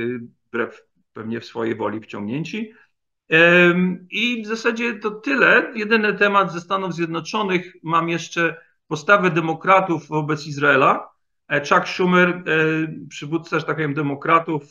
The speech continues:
e, wzywa, e, Netanyahu do rezygnacji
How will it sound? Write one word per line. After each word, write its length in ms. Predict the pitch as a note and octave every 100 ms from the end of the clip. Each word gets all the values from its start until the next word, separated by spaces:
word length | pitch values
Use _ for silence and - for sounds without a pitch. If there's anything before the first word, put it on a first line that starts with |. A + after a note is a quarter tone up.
| _ D3+
e, 420 | D3 D3 C#3+ D3 - A#2+ C#3+ _ C#3 _ _ _ _ _
wzywa, 360 | A#2+ E3+ F#3 F3
e, 120 | C#3 - C3+ - C#3 C3+ C3 - _ _
Netanyahu 600 | C3 D3+ D#3 D#3+ D3+ E3
do 180 | C#3 D3
rezygnacji 760 | D3 C3+ C#3 D#3 D3+ G#3 B3